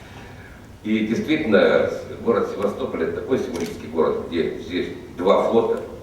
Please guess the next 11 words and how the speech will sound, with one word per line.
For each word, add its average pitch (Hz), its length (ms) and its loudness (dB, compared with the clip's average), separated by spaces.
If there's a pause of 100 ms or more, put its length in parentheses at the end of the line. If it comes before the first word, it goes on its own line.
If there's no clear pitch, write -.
(180)
наверное, - 400 0 (1040)
ну, - 320 -6 (1080)
в - 60 -14
мире 87 360 -2 (120)
таких - 280 -8
аналогов 85 400 0
очень 85 280 -2
мало - 380 2 (480)
практически. - 420 -16 (180)
Есть 85 240 -8
базы, 104 280 2